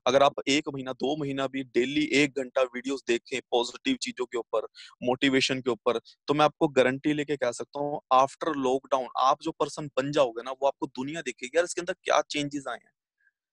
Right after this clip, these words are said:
और जब इस टाइम लोग अपने आप को नाइंटी परसेंट बर्बाद करने पे तु-, तुले हुए हैं, कोई TikTok बना रहा है, कोई कुछ कर रहा है, कोई फालतू की चीजें, वीडियोज़ देख रहा है, जिनसे उनके अंदर जो स्किल्स थे, वो भी उनके खत्म होते जा रहे हैं। लेकिन आप जब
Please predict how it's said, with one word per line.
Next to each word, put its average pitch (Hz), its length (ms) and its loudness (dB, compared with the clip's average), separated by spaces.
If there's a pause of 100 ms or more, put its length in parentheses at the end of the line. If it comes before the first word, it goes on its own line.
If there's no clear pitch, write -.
(220)
और 147 120 4
जब 175 280 2 (260)
इस 185 200 2
टाइम 202 180 4
लोग 175 220 4
अपने 180 220 2
आप 175 100 2
को 190 100 0
नाइंटी 160 360 0
परसेंट 170 300 -4
बर्बाद 135 420 4
करने 147 320 -6
पे 151 80 -10
तु-, 135 280 -12
तुले 135 160 -6
हुए 151 160 -6
हैं, 131 120 -10
कोई 143 200 0
TikTok 143 480 0
बना 135 240 -2
रहा 131 140 4
है, 131 160 2
कोई 135 100 -2
कुछ 143 240 -4
कर 135 180 2
रहा 135 180 4
है, 131 100 4
कोई 135 160 -4
फालतू 131 360 -2
की 131 80 -16
चीजें, 131 340 -12
वीडियोज़ 127 480 -6
देख 127 180 -4
रहा 127 80 0
है, 120 60 -2 (400)
जिनसे 165 380 2
उनके 180 300 0
अंदर 180 200 -2
जो 196 120 0
स्किल्स 175 480 2
थे, 165 80 4
वो 156 200 0
भी 170 80 -2
उनके 175 180 -2
खत्म 156 260 -6
होते 143 260 -8
जा 120 100 -10
रहे - 160 -14
हैं। - 460 -20
लेकिन 147 200 2 (100)
आप 160 280 4
जब 170 160 -6